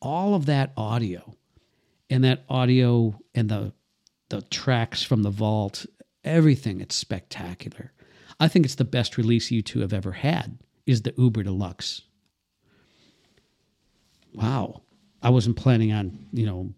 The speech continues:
being that, you know, polarizing today, but <laughs> wow, I,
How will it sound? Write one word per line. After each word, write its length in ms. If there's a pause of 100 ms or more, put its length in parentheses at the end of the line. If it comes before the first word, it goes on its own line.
being 220
that, 300 (2250)
you 160
know, 260 (140)
polarizing 720
today, 340
but 180 (2500)
<laughs> 100 (500)
wow, 220
I, 220